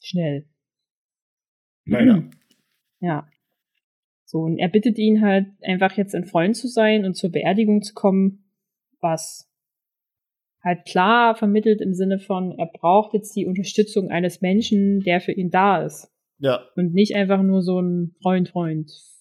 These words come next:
Speaker 2: Genau.
Speaker 1: Viel Spaß,
Speaker 2: Der braucht,
Speaker 1: Freund.
Speaker 2: der braucht ihn.
Speaker 1: So. <clears throat> Ja. Und dann springen wir schon in diesen letzten Punkt dieses Kapitels, mehr oder, oder dieser,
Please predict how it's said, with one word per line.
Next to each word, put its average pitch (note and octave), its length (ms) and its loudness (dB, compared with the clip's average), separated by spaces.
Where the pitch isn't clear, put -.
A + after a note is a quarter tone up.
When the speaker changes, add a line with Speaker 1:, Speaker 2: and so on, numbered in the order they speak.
Speaker 2:
Genau. C#3+ 240 0
Speaker 1:
Viel F3+ 160 2
Spaß, F3 260 2
Speaker 2:
Der A#2+ 60 -4
braucht, A#2+ 120 -4
Speaker 1:
Freund. E3+ 300 -4
Speaker 2:
der F#3 80 -2
braucht C#3 280 -2
ihn. A#2 200 -12
Speaker 1:
So. F#3 320 -4
<clears throat> C#4+ 60 6
Ja. G3+ 320 2
Und G3 200 4
dann C4 260 4
springen D#4 360 0
wir D4+ 80 6
schon C#4 480 2
in G#3 140 6
diesen G3 680 2
letzten B3 420 2
Punkt D4+ 360 2
dieses F#3+ 340 -2
Kapitels, B3 760 0
mehr G#3 200 2
oder, G#3 160 4
oder F3 160 0
dieser, D#3+ 400 -4